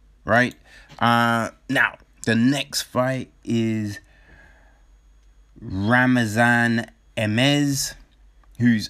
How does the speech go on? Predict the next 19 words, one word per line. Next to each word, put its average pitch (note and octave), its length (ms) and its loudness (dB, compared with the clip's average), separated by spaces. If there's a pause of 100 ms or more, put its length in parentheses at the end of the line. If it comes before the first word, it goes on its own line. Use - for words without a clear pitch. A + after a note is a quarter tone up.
eighteen A2+ 420 -4
and F#2 180 -8
four, B2 420 -4 (500)
against G#2+ 680 -4
Nicholas G#2 840 -4 (680)
Stolz, D#2+ 1700 -2 (560)
who G#2 180 0
is G2 200 -2
at G2 260 -10
twelve A2 760 -4
and G2 300 -6
three, G#2 520 -6
and G#2 220 -8
this A2 260 -6
is G#2 300 -4
gonna A2+ 300 -4
be A2+ 200 -6
at G#2 140 -8
welterweight. G2+ 1160 -6